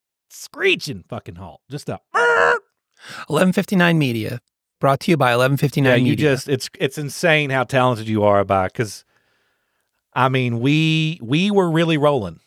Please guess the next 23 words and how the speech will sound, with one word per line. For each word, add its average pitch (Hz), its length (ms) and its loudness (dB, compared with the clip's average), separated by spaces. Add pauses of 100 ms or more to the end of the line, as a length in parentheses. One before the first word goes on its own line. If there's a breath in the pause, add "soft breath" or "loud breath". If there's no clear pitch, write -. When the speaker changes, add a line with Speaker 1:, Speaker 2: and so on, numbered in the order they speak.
(140)
Speaker 1:
We 127 160 0
were 143 140 4
rolling 139 380 2
into 135 180 -6
the 120 80 -10
climax 127 540 -4
here. 120 340 -2 (300)
Everything 147 280 -2
was 123 140 -6
going 123 300 -6
great. 110 560 -4 (400)
And 117 180 -6
you 131 120 -4
brought, 127 360 -2
we 135 80 2
had 135 160 -2
momentum. 139 640 0
Speaker 2:
Can't 151 160 0
Speaker 1:
We - 60 -8
Speaker 2:
get 165 100 2
Speaker 1:
had 156 80 4
Speaker 2:
enough. 151 180 0
Speaker 1:
momentum, 156 480 -2